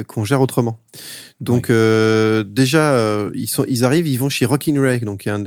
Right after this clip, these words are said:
Speaker 1: un des amis. Euh, ils boivent énormément. James est déjà super malade, parce que voilà, c'est comme ça qu'il se présente, euh, à la personne qui veut lancer sa carrière, euh, pro-, professionnelle. Euh, c'est d'ailleurs, bah, c'est très célèbre, mais c'est vraiment à cette période qu'ils vont gagner leur surnom Alcoholica,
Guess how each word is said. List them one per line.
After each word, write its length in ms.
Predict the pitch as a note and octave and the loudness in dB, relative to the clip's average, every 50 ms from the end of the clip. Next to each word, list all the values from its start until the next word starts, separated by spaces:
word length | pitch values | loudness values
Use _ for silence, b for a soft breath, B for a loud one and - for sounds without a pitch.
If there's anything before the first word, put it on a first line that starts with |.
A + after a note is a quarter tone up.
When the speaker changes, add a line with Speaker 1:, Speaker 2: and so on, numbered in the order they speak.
| - | -4
Speaker 1:
un 80 | G#2+ A2 | -6 -4
des 180 | G#2+ A2 F#2 | -4 -4 -2
amis. 240 | G#2+ G#2+ C3+ G3 C4 b b b _ - | -2 -2 -2 -4 -6 b b b _ -2
Euh, 380 | A2+ A2+ A2+ A2 A2 A2 G#2+ - | 0 2 2 2 2 2 0 0
ils 100 | - B2 | -2 -4
boivent 260 | G#2 A2 C3+ C3 G#2+ | 0 2 2 2 2
énormément. 540 | A2 A2 B2+ F3 E3 D3+ D3 C#3+ D3+ F3+ F#3+ D3+ | 0 0 2 2 2 2 2 2 0 0 -2 0
James 180 | A2+ C3 C3 B2+ - | 0 0 0 2 0
est 60 | A#2 | -2
déjà 220 | A2 A2 G#2 G#2+ | -2 -2 -2 -2
super 360 | G2+ - - - D#3 E3 D3 | -4 -4 -8 -4 -2 -2 0
malade, 340 | C#3+ C#3 C3 C3+ D#3 D3+ C3 A2+ | 2 2 2 2 0 -2 -4 -8
parce 140 | - - | -8 -10
que 80 | - - | -6 -4
voilà, 220 | G#2+ G#2 G#2+ B2+ | -2 0 0 -2
c'est 160 | C#3+ - - A2 | -2 -2 -4 -4
comme 160 | - B2 G#2 | -2 -2 -2
ça 100 | F#2+ B2 | -2 -4
qu'il 140 | A2+ - A#2 | -4 -4 -8
se 60 | G#2+ | -8
présente, 420 | - - A#2+ A2 B2 C3+ C3+ - - - | -4 -4 -2 -2 -2 -4 -6 -8 -10 -8
euh, 320 | A2+ G#2 G#2 G#2 G2+ G2 G#2 | -6 -4 -4 -4 -2 -2 0
à 40 | G#2+ | -2
la 80 | G#2+ | -2
personne 320 | - - G#2 - - B2+ C3+ | -2 -4 -6 -2 -2 -2 -2
qui 120 | - - | -2 -4
veut 220 | G2+ G#2+ A2+ A2+ A2 | -2 0 0 0 0
lancer 300 | G#2 A2+ A2+ A2+ - A#2+ | 0 -2 -4 -2 -4 -4
sa 140 | - A#2 | -6 -6
carrière, 320 | G#2+ - G#2+ G#2+ A2+ A#2+ A2+ | -6 -4 -2 -2 -2 -2 -2
euh, 200 | G2+ G2 F#2+ F2+ F#2+ A2+ B2 _ _ | -4 -6 -6 -8 -10 -12 -16 _ _
pro-, 160 | _ - - - | _ -20 -20 -14
professionnelle. 580 | - - A#2 - A#2+ A2+ B2 A#2+ D3 F#3+ G3+ B B B B B - | -10 -8 -4 -4 -2 -2 0 -2 -2 -4 -6 B B B B B 0
Euh, 400 | - B2+ B2 B2 A#2+ A#2+ A#2+ B2 | 4 4 6 6 6 6 4 2
c'est 240 | A#2+ - - - D3 | 2 0 2 2 4
d'ailleurs, 340 | C3+ D3+ D3 E3+ F#3+ F3 C3+ | 4 4 4 6 4 4 4
bah, 240 | A#2 A2+ A2+ A2 - | 4 4 4 2 0
c'est 220 | - - - C3 | -4 -4 -4 -4
très 180 | A#2 - - C3+ | -4 0 0 0
célèbre, 400 | B2 - C#3 C#3 D#3+ D3+ B2 A#2 | 2 2 4 4 4 4 2 2
mais 140 | A#2 A#2 A2+ | 2 0 0
c'est 200 | - - - A#2+ | -2 -2 -2 -2
vraiment 340 | G#2+ G#2+ A#2 C3+ D3+ D#3+ E3 | 0 2 0 2 2 2 2
à 80 | C#3 B2 | 2 2
cette 180 | - - B2 | 0 -4 0
période 280 | - C3 C3+ D#3+ E3 C#3+ | 2 4 4 4 2 0
qu'ils 240 | - - C3+ B2 A2 | 0 0 0 2 2
vont 120 | A#2+ B2 | 2 2
gagner 240 | A#2 A#2+ A#2 C3 C#3 | 2 2 2 2 2
leur 160 | B2+ A#2+ - | 2 0 0
surnom 380 | - - B2+ A#2 B2 C#3 C#3+ B2 | -2 -4 -2 0 2 2 2 2
Alcoholica, 760 | A2 G#2+ G#2+ - A#2+ A2+ G#2+ G#2+ A#2 A#2 C3+ B2+ A#2+ A#2 | 2 0 0 0 0 0 0 -2 -2 -2 0 0 0 -2